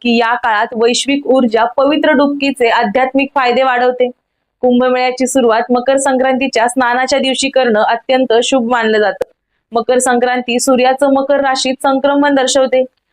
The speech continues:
आणि या दिवशी स्नान केल्यानं दैवी आशीर्वाद मिळतात असं मानलं जातं.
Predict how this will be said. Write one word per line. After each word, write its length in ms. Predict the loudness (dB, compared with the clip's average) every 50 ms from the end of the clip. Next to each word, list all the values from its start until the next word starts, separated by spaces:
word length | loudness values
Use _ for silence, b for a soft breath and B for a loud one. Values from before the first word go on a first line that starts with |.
| _ -4
आणि 220 | -2 0 0 2 0
या 160 | 0 0 0 0
दिवशी 280 | 0 0 0 0 0 0
स्नान 380 | 2 2 0 0 0 -2 -2 -2
केल्यानं 440 | -2 -2 0 0 0 0 0 0 0
दैवी 300 | 0 0 0 0 -2 0
आशीर्वाद 500 | 0 0 -2 -2 -2 -2 0 0 0 0
मिळतात 420 | 0 -2 -2 -2 -2 -2 -2 -2 -2
असं 180 | -2 0 0 0
मानलं 300 | 0 0 0 0 2 2
जातं. 240 | 0 0 -2 -6